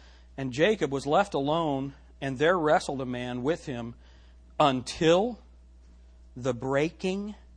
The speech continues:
of the day." The Bible says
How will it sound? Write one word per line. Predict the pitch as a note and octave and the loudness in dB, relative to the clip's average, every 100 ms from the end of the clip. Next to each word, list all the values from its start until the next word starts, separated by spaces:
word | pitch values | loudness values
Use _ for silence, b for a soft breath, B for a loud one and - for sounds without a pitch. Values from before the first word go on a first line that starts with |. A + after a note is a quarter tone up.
| - - - b b b b - - | -20 -20 -20 b b b b -20 -6
of | C3+ B2+ A#2 | -2 -2 -2
the | A#2+ | -8
day." | A#2 G#2 F2 - - - - - - - - - - - - - - - b b b b - | -6 -8 -10 -20 -20 -20 -20 -20 -20 -20 -20 -20 -20 -20 -20 -20 -20 -20 b b b b -2
The | |
Bible | D#3+ D4 B3+ | 2 2 0
says | C#3+ D3+ C3 B2 A#2+ | -6 -6 -8 -8 -12